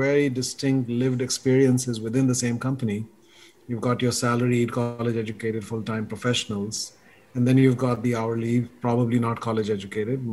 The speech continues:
many part-time, without benefits, without a growth plan, uh, the rest of the workers, right? And, and their turnover probably would be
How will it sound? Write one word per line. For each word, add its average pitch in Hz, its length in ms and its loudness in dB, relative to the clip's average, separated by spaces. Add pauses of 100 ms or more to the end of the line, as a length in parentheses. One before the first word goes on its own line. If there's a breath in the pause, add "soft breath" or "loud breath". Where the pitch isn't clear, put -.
(120)
many 117 160 0
part-time, 117 540 -2
without 120 280 2
benefits, 113 440 -2
without 113 280 -2
a 110 180 2
growth 107 420 -4
plan, 113 340 -6 (580 loud breath)
uh, 113 220 -4
the 123 140 0
rest 127 240 2
of 131 80 6
the 131 60 8
workers, 135 500 4
right? 113 340 -6
And, 127 320 4
and 127 220 4
their 135 160 4
turnover 143 680 8
probably 123 560 0
would 113 300 -4
be 110 360 -6